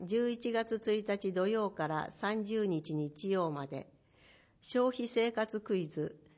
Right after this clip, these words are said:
景品があります。会場はいずれも東武百貨店船橋店。問い合わせは消費生活センター四二三の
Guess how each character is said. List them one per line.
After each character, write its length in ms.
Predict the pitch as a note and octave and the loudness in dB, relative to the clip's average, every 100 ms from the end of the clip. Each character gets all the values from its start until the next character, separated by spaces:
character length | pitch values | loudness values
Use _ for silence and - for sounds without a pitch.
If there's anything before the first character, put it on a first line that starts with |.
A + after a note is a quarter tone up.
| _ - | _ -4
景 200 | A3+ A3+ | 0 0
品 260 | A3+ G#3+ G#3 | 0 0 2
が 180 | A3+ - | 0 -2
あ 60 | |
り 140 | C#3+ D3 | -4 -4
ま 140 | C#3+ | -4
す。 320 | - - - _ _ _ _ - _ _ - | -8 -16 -20 _ _ _ _ -20 _ _ -4
会 280 | G#3+ A3 | 2 2
場 280 | G3 G#3 G3 | 4 4 6
は 100 | G3 | 4
い 80 | F#3 | 2
ず 140 | F3+ | 2
れ 100 | F#3 | 2
も 280 | F3+ E3+ E3 - - | 2 2 0 -4 -6
東 220 | A#3+ A#3+ A3+ | 2 2 2
武 100 | A#3+ | 0
百 280 | G#3+ G#3 - | 0 -2 0
貨 140 | G3 | -2
店 340 | - D#3+ D3 - | 0 -2 -2 -4
船 280 | - F3 F#3+ | -2 0 0
橋 80 | F#3 - - | -2 -4 -6
店。 220 | C#3 A2 - _ _ _ _ _ _ _ _ | -6 -6 -14 _ _ _ _ _ _ _ _
問 260 | G#3+ A3 A3 | 0 2 4
い 60 | |
合 60 | G#3 | 2
わ 120 | G#3 | 0
せ 140 | - | 0
は 220 | F#3+ F#3 G3 - | 2 2 -2 -12
消 280 | - B3 B3+ | -4 2 2
費 160 | B3 A#3 | 2 0
生 220 | A#3 A3+ | 2 2
活 240 | A3+ A3 | 0 -4
セ 180 | - G#3 | -2 -2
ン 80 | E3+ | 0
タ 140 | - D3 | -2 -4
ー 220 | C#3 C#3 - _ _ _ _ | -4 -6 -12 _ _ _ _
四 380 | G3+ A3 A#3 A#3 | 2 4 4 2
二 260 | A#3+ A3+ G3 | 2 2 0
三 420 | - E3 D#3+ D#3 | 0 -2 -2 -2
の 200 | D#3 D#3 | -2 -2